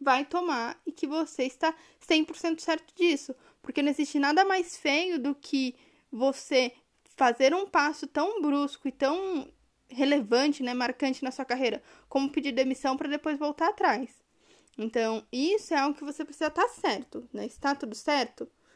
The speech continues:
É, isso é etapa zero. Então, façam essa reflexão e teja-, e tenham isso já em mente definido. Uma vez que tá tudo certo, como que a gente vai agora pra parte prática, né? Primeiro de tudo,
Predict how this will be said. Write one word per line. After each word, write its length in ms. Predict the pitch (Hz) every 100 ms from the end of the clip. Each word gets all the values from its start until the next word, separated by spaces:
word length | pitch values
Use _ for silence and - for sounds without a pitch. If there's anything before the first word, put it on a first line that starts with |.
| _ _
É, 300 | 208 208 208
isso 180 | 220 -
é 40 |
etapa 360 | 285 294 294 403
zero. 340 | 403 285 - - _ _ _ _ _ -
Então, 840 | 220 - 240 240 262 285 285 269 - -
façam 340 | - 233 233
essa 160 | 294 302
reflexão 720 | 294 294 277 - 247 233 285
e 120 | 277
teja-, 440 | - 269 226 240 269
e 100 | 247
tenham 340 | - 240 254
isso 200 | 269 269
já 180 | 277 269
em 100 | 285
mente 320 | 302 247 254
definido. 520 | 247 269 359 330 277 - _ _ - - _
Uma 240 | - 254 294
vez 180 | 330
que 60 | 339
tá 160 | - 311
tudo 180 | 277
certo, 580 | 320 - 277 254 269 370 453 _ -
como 240 | 285 277
que 80 | 302
a 20 |
gente 240 | 320 311 285
vai 220 | 262 277
agora 320 | 277 254 269
pra 120 | 277
parte 300 | 262 285 330
prática, 540 | - 196 165 - - 185
né? 180 | 202 240 _ _ _ _ _ _ _ _ _
Primeiro 420 | 311 370 302 254
de 140 | 247 269
tudo, 360 | 262 247 262